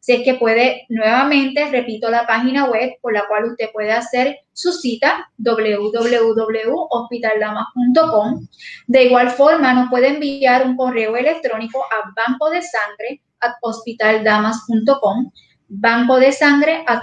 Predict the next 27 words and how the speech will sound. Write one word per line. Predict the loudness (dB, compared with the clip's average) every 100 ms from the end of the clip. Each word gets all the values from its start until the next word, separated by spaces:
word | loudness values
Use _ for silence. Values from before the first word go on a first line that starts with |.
| -4
hospitaldamas | -4 -6 -4 0 0 0 -2 -4 -2
punto | 0 0 4
com, | 2 2 -6 _ _ _
o, | 2 2 0 -2
si | 0
prefiere, | 2 0 0 2 4 2 0 -8 _ _
puede | 4 6 6
llamarnos | 4 4 2 2 -2 -6 -6
al | -6 -6
siete | -6 -4 -2 -4 -6
ocho | -6 -10
siete, | -10 -8 -6 -6 -8 -14 _ _ _
ocho | 0 2 -2
cuarenta, | -2 -2 -2 -4 -4 -6 -8 -4
ocho | -4 -4 -10
seis | -8 -6 -6 -8
ocho | -10 -10 -12
seis, | -2 0 0 -6 _ _ _
extensión | 2 2 -2 -6 -2 0 0
seis | -2 -4 -4 -6
dos | -6 -6
tres | -10 -12 -12
siete. | -12 -12 -20 _ _ _ -10
Solo | -2 2 4 4
se | 4
atenderán | 2 6 6 6 4 4 2
pacientes | 2 2 2 4 2